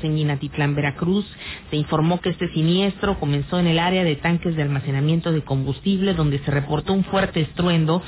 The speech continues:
por lo que se ha desplegado un fuerte operativo de corporaciones de emergencia. Esta tarde comenzó este siniestro, eh, presuntamente, porque aún no lo ha, eh, confirmado de manera directa,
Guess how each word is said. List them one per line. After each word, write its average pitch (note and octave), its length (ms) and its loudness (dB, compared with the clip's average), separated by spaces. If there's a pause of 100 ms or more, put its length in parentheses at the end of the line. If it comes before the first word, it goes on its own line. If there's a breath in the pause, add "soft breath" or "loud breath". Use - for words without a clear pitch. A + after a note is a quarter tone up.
(280 loud breath)
por - 140 2
lo C4+ 100 2
que C4 80 0
se A#3 120 0
ha A3+ 40 2
desplegado F#3+ 640 0
un F#3 160 -2
fuerte F#3 240 -2
operativo F3 560 0
de D#3 120 2
corporaciones D3 720 0
de C#3+ 60 -2
emergencia. E3+ 760 0 (320 loud breath)
Esta E3 280 2
tarde G3 480 0
comenzó D3+ 420 0
este F3 200 -4
siniestro, F3+ 840 0
eh, C3 160 -6
presuntamente, F3+ 880 0
porque E3 240 0
aún F3+ 340 2
no F3+ 160 2
lo E3+ 240 2
ha, F3 240 0
eh, D3 300 -2
confirmado D#3+ 680 0
de D#3+ 80 -2
manera D3+ 340 0
directa, E3 600 0